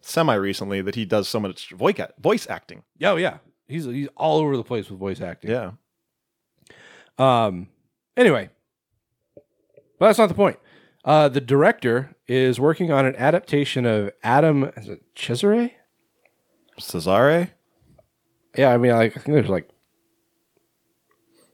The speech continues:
Speaker 2: maybe, like, two or three different ways to say that. So
Speaker 1: it could, could just be Caesar too. Like,
Speaker 2: yeah, well, I mean, the way that I know to pronounce that is Cesare. So let's go. Let's go with that. Adam Cesare slasher novel,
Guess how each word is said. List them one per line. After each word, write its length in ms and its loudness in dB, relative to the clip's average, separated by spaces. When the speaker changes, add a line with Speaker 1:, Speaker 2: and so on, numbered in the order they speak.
Speaker 2:
maybe, 440 -6
like, 340 -14
two 240 -4
or 60 -4
three 200 -2
different 300 -4
ways 200 0
to 60 -14
say 220 0
that. 260 -4
So 260 -8
Speaker 1:
it 100 -6
could, 180 0
could 140 -2
just 120 -6
be 80 -6
Caesar 460 -4
too. 420 -4
Like, 140 -16
Speaker 2:
yeah, 220 2
well, 140 2
I 80 0
mean, 140 2
the 80 4
way 380 2
that 280 -12
I 180 0
know 200 4
to 60 -2
pronounce 440 -6
that 260 0
is 160 -8
Cesare. 480 -6
So 380 -6
let's 160 -4
go. 160 6
Let's 140 6
go 120 2
with 80 4
that. 200 -2
Adam 320 2
Cesare 400 2
slasher 640 -2
novel, 500 0